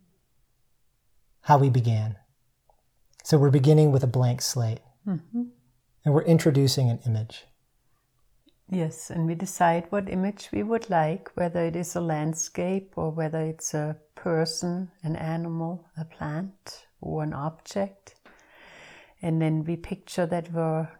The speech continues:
Speaker 2: drawing that on our paper and something else is coming along. Because stories are like, uh,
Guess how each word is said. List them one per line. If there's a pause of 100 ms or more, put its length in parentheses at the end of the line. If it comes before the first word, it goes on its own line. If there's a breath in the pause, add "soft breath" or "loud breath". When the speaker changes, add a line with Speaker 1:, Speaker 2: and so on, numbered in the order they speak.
(140)
Speaker 2:
drawing
that (100)
on
our
paper (720 soft breath)
and
something
else
is
coming
along. (240)
Because
stories
are
like,
uh,